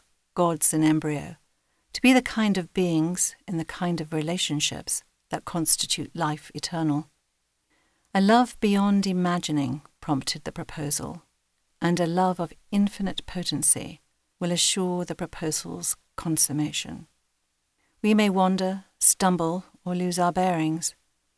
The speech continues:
but the promise, 'Thou art ever with me, and all that I have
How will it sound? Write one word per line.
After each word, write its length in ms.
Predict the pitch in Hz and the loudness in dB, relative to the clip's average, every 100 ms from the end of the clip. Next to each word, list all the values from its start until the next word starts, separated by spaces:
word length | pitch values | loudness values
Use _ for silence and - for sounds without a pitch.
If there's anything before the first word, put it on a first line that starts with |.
| _ - | _ -6
but 180 | 160 - | -6 -6
the 60 | |
promise, 640 | - - 247 175 - - - _ _ _ - | -12 -4 -2 0 0 0 -2 _ _ _ -2
'Thou 260 | 180 180 - | 0 2 -2
art 340 | 180 180 - - | -6 -6 -8 -6
ever 280 | 180 175 165 | -6 -4 -6
with 260 | 180 175 | -8 -8
me, 380 | 165 - - - _ _ _ _ - | -8 -8 -10 -20 _ _ _ _ -6
and 200 | 170 175 | -4 -2
all 380 | 180 190 208 208 | -2 -2 -2 -4
that 160 | 190 180 | -4 -4
I 100 | 170 | -6
have 400 | 165 185 175 | -4 -6 -6